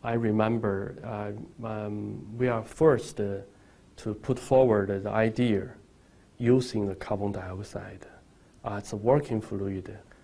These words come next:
for power generation, for electricity, electricity generation. Yeah. And then, uh, starting that point, and we started to, uh, think more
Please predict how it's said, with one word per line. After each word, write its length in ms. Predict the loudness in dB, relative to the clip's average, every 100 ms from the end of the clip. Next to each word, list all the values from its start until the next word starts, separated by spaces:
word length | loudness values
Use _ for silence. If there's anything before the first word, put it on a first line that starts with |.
| -20 _ -20 -4
for 120 | -2
power 320 | -2 4 6 6
generation, 600 | 2 0 -2 -4 -8 -14 -20 _ _
for 120 | -2
electricity, 720 | 0 -2 -2 -4 -2 -4 -6 -16 -20 -10
electricity 580 | -4 -4 -4 -6 -6 -8
generation. 600 | -4 -2 0 0 -2 -10 -12 -20 _ -20 -20 -20 -20 -20 -12
Yeah. 260 | -10 -10 -12 -18 -20 -20 -20 -14 -6
And 160 | -4
then, 680 | 0 2 4 4 4 0 -2
uh, 340 | -4 -4 -4 -6
starting 520 | -4 -2 -2 0 0
that 260 | 0 -4 -6
point, 460 | -6 -4 -4 -6
and 440 | -8 -6 -6 -6 -6
we 160 | -6
started 540 | -6 -4 -2 -2 -6 -12 -10
to, 460 | -8 -6 -8 -10 -14 -20 -20 -20 _ _ _ -12
uh, 280 | -12 -10 -14
think 540 | -6 2 2 2 0
more 680 | -2 4 6 6 4 -4 -12